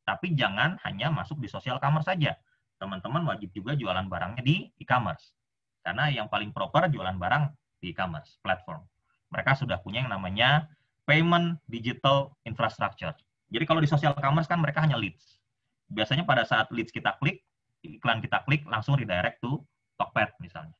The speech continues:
Atau redirect to WhatsApp. Biasanya kita akan di-trigger lewat WhatsApp untuk diminta belanja lewat, eh, Shopee, Tokopedia, Bukalapak, dan lain sebagainya.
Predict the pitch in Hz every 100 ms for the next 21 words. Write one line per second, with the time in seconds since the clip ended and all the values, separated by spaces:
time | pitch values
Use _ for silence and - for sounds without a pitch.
0 | _ _ _ _ _ 104 - 185 160 117
1 | 110 143 - 156 165 180 - - 135 170
2 | 143 - _ _ - 92 127 139 139 135
3 | - 123 110 110 110 135 110 101 104 98
4 | 139 135 104 104 139 107 98 95 120 101
5 | 90 95 117 95 113 117 _ _ _ -
6 | 90 90 87 - 156 - 131 127 117 -
7 | 110 104 113 131 98 95 95 92 - 82
8 | 80 80 78 78 76